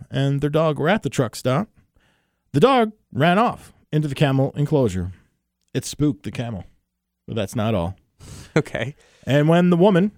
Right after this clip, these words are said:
Speaker 1: that was attached to the dog went in to get the dog, Casper the camel attacked.
Speaker 2: Oh!
Speaker 1: Can you imagine? A spooked camel and now a human. They wound up pinning the woman against the wall and sitting on her. She survived.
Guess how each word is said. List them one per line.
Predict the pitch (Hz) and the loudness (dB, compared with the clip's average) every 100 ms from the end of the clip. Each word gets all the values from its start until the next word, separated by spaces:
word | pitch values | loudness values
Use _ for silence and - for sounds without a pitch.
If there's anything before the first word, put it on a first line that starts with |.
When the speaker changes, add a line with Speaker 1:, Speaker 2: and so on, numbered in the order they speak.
| _ _ _ _ | _ _ _ _
Speaker 1:
that | 120 117 - - | -2 -2 -4 -6
was | 107 104 104 95 - - _ - | -4 -2 -4 -8 -14 -20 _ -14
attached | - 107 98 - | -6 -6 -6 -8
to | 104 | -8
the | 95 | -2
dog | 110 135 233 - | 0 0 -2 -2
went | 120 143 | 2 4
in | 147 131 | 2 2
to | |
get | 139 185 | 0 0
the | - | 0
dog, | 127 143 202 - - _ _ - | 2 4 2 -4 -18 _ _ 0
Casper | 220 254 - 240 | 2 2 -2 -2
the | 233 | -2
camel | 214 226 240 240 | 0 0 2 2
attacked. | 226 180 - - _ _ _ - | 0 -2 -4 -16 _ _ _ 0
Speaker 2:
Oh! | 277 294 220 147 101 - _ _ _ _ - - _ _ | 4 6 6 4 0 -12 _ _ _ _ -20 -20 _ _
Speaker 1:
Can | - 165 | -4 -2
you | 180 | -2
imagine? | 160 110 73 - _ - | -2 -4 -10 -18 _ -18
A | |
spooked | - 143 135 | -8 -6 -4
camel | - 170 160 156 - _ - | -2 0 0 -4 -8 _ -4
and | 117 | -4
now | 113 | -2
a | 110 | 0
human. | 160 160 160 - _ _ _ _ _ _ _ | 2 2 0 -6 _ _ _ _ _ _ _
They | 107 | 0
wound | 151 156 | 2 4
up | 147 - | 0 2
pinning | 165 147 | 2 4
the | 127 | 4
woman | 139 147 | 2 4
against | 131 151 - | 2 2 0
the | 131 | 2
wall | 170 170 196 - - | 4 4 0 -10 -4
and | 135 139 147 - | 0 0 0 -2
sitting | 220 180 110 - - | 0 2 0 -2 -4
on | 110 98 87 | -2 -2 -4
her. | 110 87 90 - _ _ _ | -4 -4 -8 -16 _ _ _
She | - 147 | -4 -2
survived. | 143 120 135 185 - | 0 0 0 -2 -8